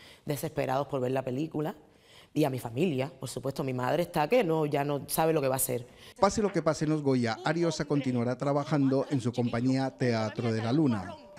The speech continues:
Speaker 2: El próximo seis de febrero sabremos si Jordanka Ariosa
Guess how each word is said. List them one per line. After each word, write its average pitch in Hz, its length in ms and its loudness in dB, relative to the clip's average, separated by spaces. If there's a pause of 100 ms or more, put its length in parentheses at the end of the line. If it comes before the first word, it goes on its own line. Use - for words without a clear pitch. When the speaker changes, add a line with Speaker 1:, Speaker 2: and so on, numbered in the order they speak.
Speaker 2:
El 156 80 2
próximo 208 460 2
seis 220 520 0
de 185 80 2
febrero 160 520 2
sabremos 156 420 -2
si 147 160 -4
Jordanka 165 480 0
Ariosa 175 480 -2